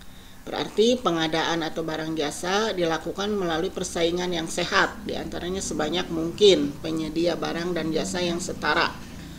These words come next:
dan memenuhi persyaratan. Yang keenam, adil, tidak diskriminatif, berarti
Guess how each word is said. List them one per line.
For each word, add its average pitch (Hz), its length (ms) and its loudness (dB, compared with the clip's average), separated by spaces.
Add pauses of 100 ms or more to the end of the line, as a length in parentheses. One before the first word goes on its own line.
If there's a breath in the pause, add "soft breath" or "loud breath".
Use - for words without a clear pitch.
(360 loud breath)
dan 175 160 4
memenuhi 165 400 2
persyaratan. 151 880 -4 (640 loud breath)
Yang 160 160 0
keenam, 185 400 6
adil, 185 560 10 (320)
tidak 180 320 2
diskriminatif, 170 960 4 (400)
berarti 233 560 0